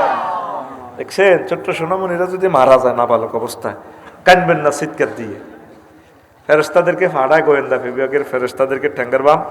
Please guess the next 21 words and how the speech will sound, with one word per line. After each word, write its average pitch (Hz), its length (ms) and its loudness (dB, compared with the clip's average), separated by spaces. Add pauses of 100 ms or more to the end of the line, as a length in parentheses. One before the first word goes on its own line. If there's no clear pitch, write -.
(360)
আসিয়ান 139 360 -2
মা 147 120 0
আম্বিয়ান 135 340 -2
মার 139 160 -6
কাছে, 131 300 -8 (720)
কথা 170 200 4
আছে 185 200 8
আমার 185 240 6 (400)
বান্দির 156 300 2 (1600)
আকাশ 160 400 2
তু 190 220 2 (1500)
এ 139 340 2 (1120)
কুলুবি, 175 460 4 (400)
হে 120 200 -8 (580)
কুলুবিহা, 170 540 0 (420)
আমি 147 160 -4
তো 180 80 -2
তাদের 156 300 0 (100)
অন্তরাত্মা 131 540 -4
লইয়েছি 127 460 -6
কলজা, 131 360 -2